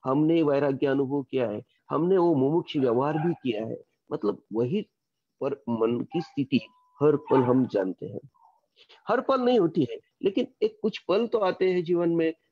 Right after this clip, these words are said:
वो उस वन अनुभव के साथ हम जीते हैं। उसके बाद उत्पत्ति, सृष्टि की उत्पत्ति, हमारी उत्पत्ति, हर जग-, जगत में जो भी उत्पन्न हुआ, उस उत्पत्ति का ज्ञान उसमें आ गया। उसके बाद उस स्थिति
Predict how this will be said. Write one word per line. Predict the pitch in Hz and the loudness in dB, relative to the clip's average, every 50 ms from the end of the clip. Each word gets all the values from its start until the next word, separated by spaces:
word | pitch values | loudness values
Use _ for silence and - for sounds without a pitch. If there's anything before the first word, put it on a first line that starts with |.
| _ - | _ -4
वो | - 185 180 - - 165 | -2 -2 -2 -2 -2 -4
उस | 175 - - | -4 -2 -2
वन | 156 147 143 143 131 - - | -2 0 0 0 -2 -2 -2
अनुभव | 127 127 127 123 127 131 | -2 0 0 0 -2 -4
के | 123 - 127 | -4 -6 -10
साथ | 117 - 120 117 - - | -10 -8 -8 -10 -10 -10
हम | 113 101 98 | -12 -12 -12
जीते | 139 - - - - | -12 -14 -14 -14 -16
हैं। | 120 135 - _ _ _ _ _ _ _ _ _ _ _ _ _ _ - | -16 -18 -20 _ _ _ _ _ _ _ _ _ _ _ _ _ _ -6
उसके | 131 131 - - - | -6 -6 -4 -4 -4
बाद | 160 175 170 - - _ - | -2 -2 -4 -6 -6 _ 2
उत्पत्ति, | 123 127 127 - - - 123 - - - _ - - 92 - - _ _ _ _ _ _ _ _ _ _ _ - - - - | 2 2 2 0 0 0 0 0 0 -6 _ -4 -2 -2 -2 -2 _ _ _ _ _ _ _ _ _ _ _ -20 -20 -20 -14
सृष्टि | - - 131 139 127 - - 175 | -4 0 2 2 2 2 0 2
की | 156 - | 4 2
उत्पत्ति, | 120 - - _ - 113 - - 139 143 | 2 2 0 _ -4 -2 0 0 0 0
हमारी | 139 156 151 160 160 165 165 | 2 4 4 6 8 8 6
उत्पत्ति, | 147 151 - - - - - - 185 - - - _ _ - | 6 4 2 2 0 2 2 0 -4 -4 -6 -20 _ _ 2
हर | 202 - 494 | 4 4 4
जग-, | - 151 143 165 156 - 156 - - - _ _ - | 4 4 4 4 4 4 2 0 -2 -8 _ _ -2
जगत | 110 131 143 170 202 202 - 185 | 2 2 4 4 4 4 4 6
में | 160 151 143 131 | 6 8 8 6
जो | - - - 165 180 | 4 4 4 6 6
भी | 180 170 180 160 - - | 6 6 4 4 4 4
उत्पन्न | - 135 - _ _ - 185 185 185 | 2 2 2 _ _ 2 4 4 4
हुआ, | 185 175 170 170 160 - - - - - | 4 4 4 2 2 0 -6 -10 -4 -2
उस | 175 180 - | -2 -2 -2
उत्पत्ति | - 151 139 - _ - - 139 135 - - | -2 -2 -2 -4 _ -2 -2 -2 -2 -2 -4
का | 135 - 147 131 | -2 0 0 0
ज्ञान | 110 92 113 117 117 113 | 0 2 0 0 0 0
उसमें | 104 101 - - - 64 - | -4 -6 -10 -12 -12 -12 -10
आ | - - | -10 -10
गया। | 71 - - - - _ _ _ _ _ _ _ _ _ _ _ _ _ _ _ _ _ _ _ _ _ _ _ _ _ - - - _ - | -12 -12 -14 -20 -20 _ _ _ _ _ _ _ _ _ _ _ _ _ _ _ _ _ _ _ _ _ _ _ _ _ -20 -20 -8 _ -4
उसके | 139 - - 185 | -2 0 2 2
बाद | 156 160 170 170 160 | 4 4 4 6 6
उस | 170 170 - | 6 6 4
स्थिति | - _ _ - 160 139 - 139 - - - 117 | 0 _ _ 0 0 2 2 2 0 -2 -4 -18